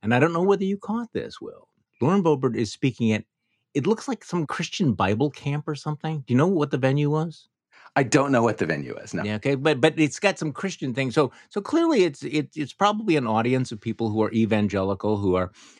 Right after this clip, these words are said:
Speaker 1: presumably somewhat, uh, tangentially familiar with the New Testament. And she's talking about, uh, Jesus and A R fifteen. So can you, can you tell the story better than I can, Will? I think you can.
Speaker 2: Well, she, she's on stage and she's talking about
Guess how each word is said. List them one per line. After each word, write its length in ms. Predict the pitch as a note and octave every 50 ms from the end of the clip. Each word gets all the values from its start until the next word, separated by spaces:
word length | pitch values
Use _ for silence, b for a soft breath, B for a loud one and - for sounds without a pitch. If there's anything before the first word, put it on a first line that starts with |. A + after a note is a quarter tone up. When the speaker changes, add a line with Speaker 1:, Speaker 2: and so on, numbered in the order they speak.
| B _ _
Speaker 1:
presumably 840 | - C3+ A#2+ G#2 A#2 C3+ C#3 C3+ C3 A2 A2 G#2+ G#2 G2 G#2 - -
somewhat, 680 | - - - A#2+ A2+ B2+ C#3 C3 A2 F#2 F2 F2+ - -
uh, 180 | G2+ F#2+ F#2
tangentially 840 | - - G#2 F#2+ F#2 F#2 G2 G2 G2 G#2 - - F#2 F2 F2 E2+ D#2+ _ b b b b b b b b
familiar 580 | - E3 F3 F3 E3 E3 D#3+ D#3 D3+ D3 C3+
with 300 | B2 A#2 B2 A#2 A2 G2 -
the 260 | B2+ - A2+ G#2 A2+
New 180 | G#2+ A2 A#2+ A#2
Testament. 640 | - - A2+ A#2 G#2+ - - A2 F#2+ F#2 F2 - - _ _ -
And 500 | B2 B2+ B2 A#2+ A#2 A#2 A#2 A#2 A2 - _ _ - A2
she's 400 | - - - - - D#3 D#3 C3+
talking 480 | - - - F3 G#3 G3+ - G#3+ F#3+ D#3+
about, 460 | C#3+ A#2 A#2+ A#2+ A#2 A#2 A#2 A#2+ A2 _ -
uh, 340 | A2 G#2+ G#2 G2+ G#2 G2 F2+ - - G#2
Jesus 420 | G2 F#2 A2+ C#3 D3 E3 D#3 - -
and 120 | A#2+ G#2+
A 140 | G#2 A2 A2+
R 340 | A2+ A2 G#2+ G#2+ G#2 G2+ - _ - -
fifteen. 600 | A2+ G#2 F#2+ - - - A2+ G#2+ G2 E2 D#2 D#2
So 280 | - - A#2 G#2+ G2+
can 180 | G2+ - - A#2+
you, 100 | C#3 C#3
can 200 | - - B2+ C3+
you 80 | F3 G3
tell 180 | A3 G#3+ A3
the 80 | A3 G3+
story 240 | - - F#3 F#3 F3+
better 220 | F3+ E3+ F3 E3
than 100 | D#3 D#3
I 80 | D#3 D3+
can, 340 | - - D#3 D3+ D3 C#3+
Will? 140 | D3 C#3+ D3
I 100 | C#3+ C3+
think 200 | - - D#3+ -
you 80 | C3+ G#2+
can. 260 | - - F#3+ D#3+ B2+
Speaker 2:
Well, 100 | D3+ C#3+
she, 360 | - - F3 D#3+ B2+ G2+ E2+
she's 320 | C3+ - - - D3 - D3
on 200 | C3+ C#3+ D3+ C#3+
stage 440 | - - - A#2 G#2 G2+ G2+ -
and 100 | G2+ G2+
she's 220 | F#2 - A2 G2+ -
talking 320 | - A2+ G2 - - G#2+
about 320 | G2+ E2+ F#2 F2+ F2+ F2